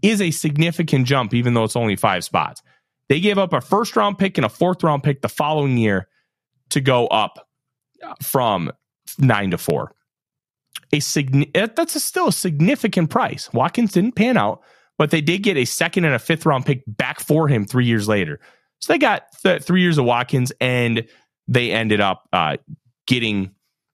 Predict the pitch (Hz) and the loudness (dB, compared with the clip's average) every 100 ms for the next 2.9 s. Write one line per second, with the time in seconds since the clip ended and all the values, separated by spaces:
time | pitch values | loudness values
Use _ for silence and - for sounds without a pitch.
0 | _ _ - - 113 98 92 90 80 - | _ _ -10 -2 0 0 0 0 -2 -6
1 | _ _ _ _ _ _ _ _ _ _ | _ _ _ _ _ _ _ _ _ _
2 | _ _ _ _ _ _ - 113 107 | _ _ _ _ _ _ -4 -4 -2